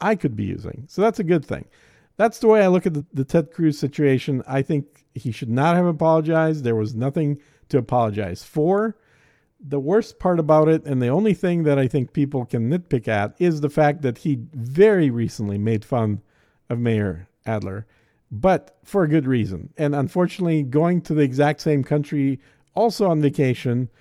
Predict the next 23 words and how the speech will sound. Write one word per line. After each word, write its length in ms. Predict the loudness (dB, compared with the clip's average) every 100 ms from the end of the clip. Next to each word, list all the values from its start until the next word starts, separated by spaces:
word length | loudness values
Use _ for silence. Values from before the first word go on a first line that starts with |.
| _ _ -6
even 240 | -2 2
though 140 | 2 4
he 140 | 4
has 240 | 4 4 0
way 340 | 2 2 2
better 420 | 2 2 4 2
reasons 460 | 4 2 2 -4 -4
to 100 | -2
go, 260 | 0 0
or 420 | 0 -2 0 0 -2
he, 220 | -4 -4
more 540 | -2 -2 2 2 0 -4 _ _ 0
legitimacy 880 | 2 4 4 4 4 2 0 -2 -2
in 140 | -4 -2
leaving 500 | 0 2 2 0 -2
anyway, 440 | -4 -4 -4 -6 _ _ _ _ _ _ -4
nonetheless 800 | 0 2 2 4 4 4 0 0
makes 380 | 2 2 0
him 240 | -2 0 0
look 480 | 2 0 0 -12 _ _ _ _ _
like 360 | -4 0 0 -4
a 180 | -2 -2
hypocrite, 600 | 0 -2 -6 -8 -12